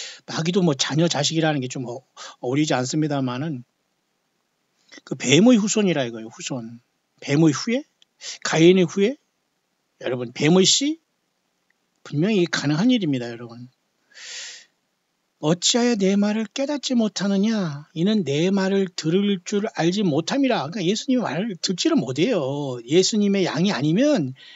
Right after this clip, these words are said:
예수님의 말이 들어오지 않습니다. 이해하시죠? 그러니까 "내 양은 내 음성을 안 하니." 그게 바로 여러분,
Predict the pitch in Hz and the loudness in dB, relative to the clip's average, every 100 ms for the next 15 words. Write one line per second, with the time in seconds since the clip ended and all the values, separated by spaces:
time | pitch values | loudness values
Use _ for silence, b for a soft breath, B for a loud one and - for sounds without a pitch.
0 | B - 185 254 269 254 196 135 190 240 | B -2 0 2 4 4 2 0 0 0
1 | 226 196 233 202 127 127 185 175 143 131 | 4 4 4 0 -2 -4 -4 -4 -4 -8
2 | 127 135 _ _ _ - 214 196 190 190 | -12 -16 _ _ _ -4 0 0 0 -2
3 | 160 - - 170 165 190 202 208 165 175 | -2 -6 -6 0 4 6 4 4 6 6
4 | 180 180 185 151 139 170 190 180 160 147 | 6 4 2 2 0 2 2 2 0 0
5 | 208 190 160 151 143 135 135 | 0 0 0 0 -2 -2 -4